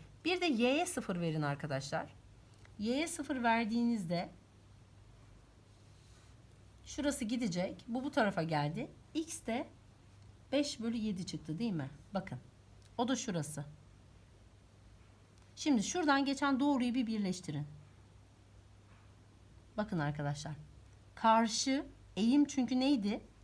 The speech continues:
Karşı bölü, karşı dik kenar bölü komşu dik kenar. Beş bölü iki bölü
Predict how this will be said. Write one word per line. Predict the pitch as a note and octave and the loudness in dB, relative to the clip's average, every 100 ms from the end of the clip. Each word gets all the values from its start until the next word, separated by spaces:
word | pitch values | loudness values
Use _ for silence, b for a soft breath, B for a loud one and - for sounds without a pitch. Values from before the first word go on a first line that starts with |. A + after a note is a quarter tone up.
| - | -12
Karşı | - G#3+ G#3+ G#3 C4+ | 6 6 6 4 2
bölü, | A#3+ A3+ C#4+ - | 2 2 0 2
karşı | G#3+ G#3 A#3+ | 2 2 -4
dik | A#3+ | -4
kenar | A#3+ G#3+ G3+ G#3 | 0 2 2 0
bölü | A#3 | -2
komşu | A3 F3+ - | 0 -2 -2
dik | F3 - | -10 -4
kenar. | C#3+ C3 C#3+ - B B B B - | -4 -4 -8 -16 B B B B -4
Beş | C#4+ D4+ B3 | -2 -2 -2
bölü | A#3+ A3+ | -2 -2
iki | G#3+ - G3+ | -4 -4 0
bölü | F#3 G3 | 0 -2